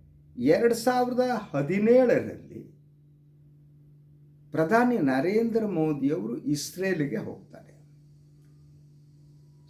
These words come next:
So ಅವರು ಇಸ್ರೇಲಿಗೆ ಹೋದ ಎರಡು ದಿನಗಳಲ್ಲೇನೆ ಜಾಫರ್ ಎಪ್ಸ್ಟೀನ್ ಒಂದು ಇಮೇಲ್ ಹಾಕ್ತಾನೆ.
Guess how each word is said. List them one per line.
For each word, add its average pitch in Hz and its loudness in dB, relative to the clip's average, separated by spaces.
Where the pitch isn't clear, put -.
So 285 0
ಅವರು 269 2
ಇಸ್ರೇಲಿಗೆ 285 2
ಹೋದ 214 -2
ಎರಡು 220 2
ದಿನಗಳಲ್ಲೇನೆ 214 0
ಜಾಫರ್ 254 2
ಎಪ್ಸ್ಟೀನ್ - -6
ಒಂದು - -8
ಇಮೇಲ್ 220 4
ಹಾಕ್ತಾನೆ. - -12